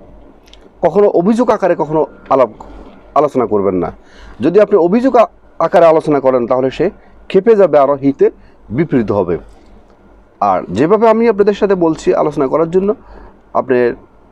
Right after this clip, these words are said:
আপনার সম্মান পাওয়ার আপনার অধিকার আছে, কারণ আপনার সম্মান আপনাকে ইসলাম দিয়েছে, সমাজ দিয়েছে। তো সুতরাং আপনার সম্মান আপনাকে পেতে হবে।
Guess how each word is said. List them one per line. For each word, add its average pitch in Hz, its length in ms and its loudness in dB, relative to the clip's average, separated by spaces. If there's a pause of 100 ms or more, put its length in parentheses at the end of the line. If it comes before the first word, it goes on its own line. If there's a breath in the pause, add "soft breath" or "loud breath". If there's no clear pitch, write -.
আপনার 165 180 -2
সম্মান 208 500 0
পাওয়ার 190 260 4
আপনার 147 200 0
অধিকার 143 320 2
আছে, 98 320 -4 (680)
কারণ 131 180 2
আপনার 143 160 -2
সম্মান 175 420 -2
আপনাকে 185 380 0 (360 loud breath)
ইসলাম 233 420 0
দিয়েছে, 147 500 0 (460)
সমাজ 233 440 2
দিয়েছে। 160 580 0 (1000)
তো 135 60 0
সুতরাং 208 380 0
আপনার 180 180 0
সম্মান 180 440 -2
আপনাকে 175 380 -2 (340 soft breath)
পেতে 180 240 4
হবে। 107 280 2